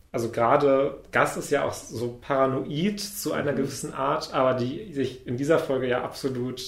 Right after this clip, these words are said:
Speaker 1: auszahlt. Aber beide sind so sehr, sehr planend und sehr, sehr intelligente
Speaker 2: Mhm.
Speaker 1: Typen einfach, die halt sehr ihre Schachzüge
Speaker 2: Ja.
Speaker 1: so durchgehen. Und da halt eine,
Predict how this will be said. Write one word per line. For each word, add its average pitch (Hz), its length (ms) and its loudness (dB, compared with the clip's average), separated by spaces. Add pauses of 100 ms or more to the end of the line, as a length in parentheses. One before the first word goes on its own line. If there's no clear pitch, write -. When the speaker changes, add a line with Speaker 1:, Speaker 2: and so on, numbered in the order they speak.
(440)
Speaker 1:
auszahlt. 139 880 2 (420)
Aber 123 200 2
beide 139 240 4
sind 139 180 -4
so 139 260 2
sehr, 135 340 4
sehr 131 220 2
planend 143 1120 2
und 123 160 -4
sehr, 135 300 6
sehr 131 480 4
intelligente 143 1300 4
Speaker 2:
Mhm. 101 140 -6
Speaker 1:
Typen 170 360 0
einfach, 123 580 0 (500)
die 135 120 2
halt 135 160 6
sehr 131 320 8
ihre 131 680 4
Schachzüge 127 680 0
Speaker 2:
Ja. 117 60 4
Speaker 1:
so 120 180 2
durchgehen. 127 680 0 (500)
Und 123 220 -4 (180)
da 175 380 6
halt 143 240 4
eine, 135 320 2